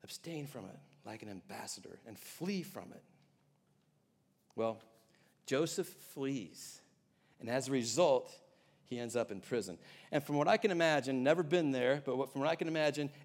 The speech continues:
any prison is no fun, especially if you're innocent. But before we go there,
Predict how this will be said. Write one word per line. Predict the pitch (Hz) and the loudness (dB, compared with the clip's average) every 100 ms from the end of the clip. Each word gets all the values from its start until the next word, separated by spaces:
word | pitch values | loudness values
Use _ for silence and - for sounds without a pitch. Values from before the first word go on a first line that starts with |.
| - | -2
any | 180 202 | 0 0
prison | - 190 160 165 | 4 4 4 0
is | 127 123 | -2 0
no | 123 139 185 | 2 4 4
fun, | 196 175 160 156 - | 4 4 4 4 2
especially | - - 165 160 156 147 | -6 0 0 0 -4 -4
if | 139 135 | -6 -6
you're | |
innocent. | 123 123 110 - 85 - _ _ _ _ _ - _ | -6 -6 -6 -8 -12 -18 _ _ _ _ _ -20 _
But | 135 | 0
before | 131 120 180 | 2 2 2
we | 214 | 2
go | 180 196 165 | 4 6 6
there, | 123 113 117 | 6 2 0